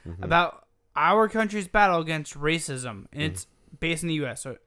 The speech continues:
Speaker 2: the U S battle against racism.
Speaker 1: Somehow I, did, I didn't come across it. Yeah.
Speaker 2: So,
Speaker 1: Yeah.
Speaker 2: anyways, it was looking only for a hundred dollars.
Speaker 1: Thanks, Zach. I will go to my grave
Speaker 2: It
Speaker 1: with
Speaker 2: was
Speaker 1: regrets.
Speaker 2: only looking for a hundred dollars. They had five thousand six hundred forty-six at the end,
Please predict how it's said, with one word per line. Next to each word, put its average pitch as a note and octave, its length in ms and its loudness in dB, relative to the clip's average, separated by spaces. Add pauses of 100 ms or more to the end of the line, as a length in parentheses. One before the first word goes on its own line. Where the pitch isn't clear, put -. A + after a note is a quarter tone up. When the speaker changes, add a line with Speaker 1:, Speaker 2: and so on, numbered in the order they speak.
(100)
Speaker 2:
the D3 100 -14
U G3+ 320 4
S D#3+ 260 2
battle D3+ 300 0
against C#3 260 -6
racism. C#3+ 580 -6
Speaker 1:
Somehow G2 380 0
I, F#2+ 40 2
did, F#2 180 0
I E2 100 -4
didn't E2+ 160 -8
come F2+ 140 -8
across D#2+ 360 -4
it. - 180 -8
Yeah. E2 200 -4 (140)
Speaker 2:
So, - 320 -14 (720)
Speaker 1:
Yeah. C#3+ 80 -12
Speaker 2:
anyways, C#3+ 360 -2 (100)
it D#3 120 -2
was E3 160 0
looking G#3 340 2
only G3 260 2
for F3+ 180 0
a D#3+ 60 2
hundred E3+ 400 6
dollars. F#3 180 6
Speaker 1:
Thanks, C3 260 10
Zach. A2+ 100 4
I B2+ 80 10
will C#3+ 120 6
go C3+ 160 8
to C3 80 8
my C3 120 6
grave A2 320 6
Speaker 2:
It A#3 100 12
Speaker 1:
with C4 120 10
Speaker 2:
was A#3+ 80 4
Speaker 1:
regrets. G3+ 300 4
Speaker 2:
only C#4+ 520 12
looking C4 440 6
for B3 180 6
a B3 60 10
hundred A#3+ 280 6
dollars. F#3 720 6 (380)
They D#3+ 160 2
had F#3 340 4
five G3+ 220 6
thousand F#3+ 340 4
six F#3+ 240 -4
hundred F3+ 200 0
forty-six G#3+ 440 0
at A3+ 120 0
the A3 100 -2
end, F3+ 240 -2